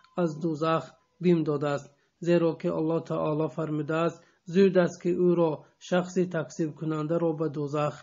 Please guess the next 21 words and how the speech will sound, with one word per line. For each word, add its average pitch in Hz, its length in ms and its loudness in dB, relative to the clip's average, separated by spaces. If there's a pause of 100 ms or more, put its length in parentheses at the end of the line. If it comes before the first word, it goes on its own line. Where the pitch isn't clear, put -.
(280)
می‌درارم.» 139 720 -2 (540)
پس 185 200 0
وقتی 214 340 4
که 214 100 0
پروردگار 180 920 4 (280)
برای 175 400 6
شخصی 202 480 0
که 190 140 -2
در 170 220 2
مورد 175 440 2
قرآن 185 720 2 (400)
چنین 185 480 4
گفته 170 540 2 (160)
که 180 200 2
البته 190 480 4
قرآن 180 640 2 (180)
جز 170 260 0
قول 185 360 6
بشر 175 600 2
چیز 165 280 -2
نیست، 180 540 2